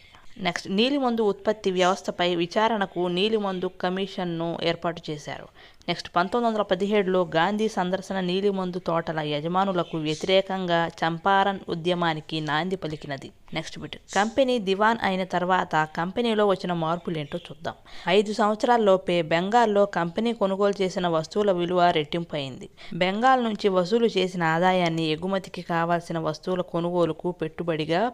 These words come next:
పెట్టగలిగింది. నెక్స్ట్ బిట్, మన్రో విధానం అని ఏ పద్ధతిని అంటారు? ఆన్సర్ రైత్వారీ. నెక్స్ట్ బిట్, మహల్వారీ పద్ధతి అనగా డాష్? ఆన్సర్, గ్రామంలో ప్రతి పొలం నుండి వచ్చే రాబడిని లెక్కించి ప్రతి గ్రామం చెల్లించాల్సిన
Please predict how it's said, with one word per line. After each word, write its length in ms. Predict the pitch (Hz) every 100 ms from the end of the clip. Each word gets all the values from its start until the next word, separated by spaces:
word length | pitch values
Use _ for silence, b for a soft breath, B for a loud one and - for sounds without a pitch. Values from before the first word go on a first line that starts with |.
| - 175
పెట్టగలిగింది. 800 | 175 185 175 165 147 143 131 - -
నెక్స్ట్ 280 | 175 170 -
బిట్, 200 | 175 - 175 185
మన్రో 280 | 214 254
విధానం 500 | 247 202 208 202 214 -
అని 240 | 180 180 190 196 180
ఏ 40 |
పద్ధతిని 480 | 196 180 175 165 180
అంటారు? 440 | 151 147 131 131 - 170
ఆన్సర్ 320 | 170 233 233 175
రైత్వారీ. 480 | 170 - 147 139 - B B B -
నెక్స్ట్ 240 | 175 - 170
బిట్, 140 | 156 - 160
మహల్వారీ 560 | 190 269 262 240 233
పద్ధతి 480 | 226 180 170 180 202 175
అనగా 240 | 170 190 196
డాష్? 240 | 156 - - 185
ఆన్సర్, 380 | 185 180 254 339 -
గ్రామంలో 500 | 190 196 240 247 214 214
ప్రతి 320 | 185 185 226
పొలం 320 | 208 190 214 214
నుండి 180 | 202
వచ్చే 320 | 202 185 - 185
రాబడిని 500 | 165 165 185 190 175 160
లెక్కించి 460 | 160 - 180 165 165
ప్రతి 240 | 165 165 202
గ్రామం 400 | 180 170 175 190
చెల్లించాల్సిన 920 | 180 165 175 175 165 156 156 151